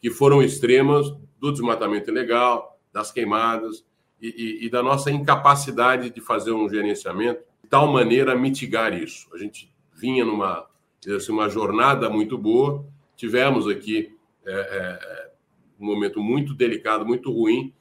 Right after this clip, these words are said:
Essas imagens foram pro mundo, o mundo até usou de uma forma equivocada, como você acompanhou, alguns líderes, et cetera. Mas a, a nossa saída é o seguinte: potencializar o de bom,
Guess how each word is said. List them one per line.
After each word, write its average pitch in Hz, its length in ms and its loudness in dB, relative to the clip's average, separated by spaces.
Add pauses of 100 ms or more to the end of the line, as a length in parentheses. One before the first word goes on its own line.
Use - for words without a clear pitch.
(240)
Essas 120 300 -4
imagens 131 460 4
foram 120 260 0
pro 107 160 -4
mundo, 127 340 2
o 131 40 2
mundo 156 160 2
até 170 140 0
usou 143 220 0
de 123 80 -2
uma 113 120 -2
forma 117 320 -6 (400)
equivocada, 110 720 -2
como 101 200 -14
você 95 240 -10
acompanhou, 95 540 -4
alguns 98 300 -4
líderes, 92 440 -4
et 92 100 -20
cetera. 127 300 -6 (540)
Mas 165 220 6
a, 151 120 0
a 143 40 6
nossa 165 260 4
saída 165 320 4
é - 20 4
o - 20 0
seguinte: 165 240 2
potencializar 143 600 2
o 160 40 6
de 147 100 2
bom, 143 360 -2